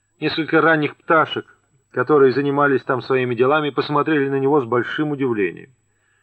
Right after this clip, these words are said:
Он прошёл прямо в кабинет начальника, оттуда в святилище, куда доступ имели только он и Хендерсон, и кинулся к телеграфному аппарату.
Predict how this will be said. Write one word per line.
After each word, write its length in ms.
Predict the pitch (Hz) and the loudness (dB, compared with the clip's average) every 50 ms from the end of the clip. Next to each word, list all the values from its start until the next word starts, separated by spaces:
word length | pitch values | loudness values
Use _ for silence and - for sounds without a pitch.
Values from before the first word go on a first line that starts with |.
| _ _ _ _ _ - | _ _ _ _ _ -4
Он 120 | 151 151 | -4 -2
прошёл 340 | - 170 170 - - 180 160 | 0 2 0 2 2 2 2
прямо 260 | 127 156 165 160 151 | 2 2 2 2 0
в 80 | 127 - | 0 -4
кабинет 380 | - 151 135 139 147 147 135 127 | -4 -2 -2 0 0 0 0 0
начальника, 680 | 131 120 - - 165 160 156 156 151 - - 147 131 | -2 -2 0 2 2 2 2 0 -4 -2 -2 -2 -2
оттуда 360 | 139 127 - - 170 139 131 | -2 -2 0 2 2 2 2
в 60 | 110 - | 0 -2
святилище, 840 | - 123 131 123 - - 165 165 156 147 - - - 165 156 151 | -6 -6 -6 -6 -4 -2 -2 -2 -2 -4 -6 -4 -4 -6 -6 -6
куда 220 | _ - 135 127 120 | _ -2 0 0 2
доступ 320 | 120 135 127 - 123 113 | 2 0 0 0 -2 -4
имели 260 | 131 127 135 127 127 | -2 0 0 2 0
только 300 | 120 - 139 127 113 - | 2 2 0 -2 -2 -2
он 340 | 139 - _ - 151 147 151 | -6 -6 _ 0 0 0 0
и 100 | 151 143 | -2 -6
Хендерсон, 640 | 127 - - 131 120 113 101 98 - - - 98 - _ _ _ _ _ _ - | -6 -4 -2 -2 -2 -2 -4 -6 -8 -8 -14 -16 -16 _ _ _ _ _ _ -4
и 120 | - 156 | -4 0
кинулся 440 | 123 156 175 165 170 156 - - 147 | 2 2 2 4 2 0 0 -2 -6
к 60 | - | -4
телеграфному 640 | - - 147 139 127 135 147 139 - - 147 131 127 | -2 -2 0 0 2 2 2 2 2 0 -2 -2 -2
аппарату. 500 | 120 - 123 117 110 98 - - - | 0 0 0 0 0 -2 -4 -8 -14